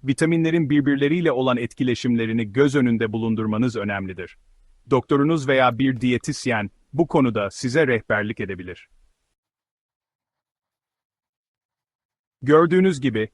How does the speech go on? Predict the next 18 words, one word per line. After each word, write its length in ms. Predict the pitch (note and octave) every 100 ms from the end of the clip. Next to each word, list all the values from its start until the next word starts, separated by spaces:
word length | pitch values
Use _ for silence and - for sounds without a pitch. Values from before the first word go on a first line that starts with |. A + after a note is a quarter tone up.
| _ _
kendi 380 | - C#3+ D#3+ F#3
vitamin 460 | E3 - E3 E3+ C3+
rehberinizi 580 | B2 C#3 B2 B2 A2+
hazırlamak, 680 | A#2 A#2+ A2+ A2 G#2+ F2+ - _ -
sandığınız 680 | - D3 D3 C#3 C#3 D#3
kadar 320 | - C3+ C#3 B2
zor 380 | G#2 B2 A#2
değil. 280 | A2+ G#2 F2+ _ _ _ _ _ _ _ -
Kendi 380 | D3 D3 F3+
vücudunuzu 580 | E3 C#3 C#3+ C#3 B2 B2+
dinleyerek, 680 | A#2+ A#2+ A#2+ A#2+ G#2+ F#2 _ _ _ _ _
ihtiyaçlarınızı 1000 | E3+ - F3 D#3+ - D#3+ D3 D3 C3 C3+
belirleyerek 720 | B2 B2 A#2 A#2+ A#2+ G#2+ - _ _ _
ve 240 | B2 B2+ B2
doğru 340 | C3 D3+ D#3
beslenme 500 | C#3 - C3 C3 D3+
stratejilerini 800 | - C3+ A#2 A#2+ A2 A2+ A2+ A2
uygulayarak, 800 | - B2+ A#2 B2 C3 B2+ A#2+ -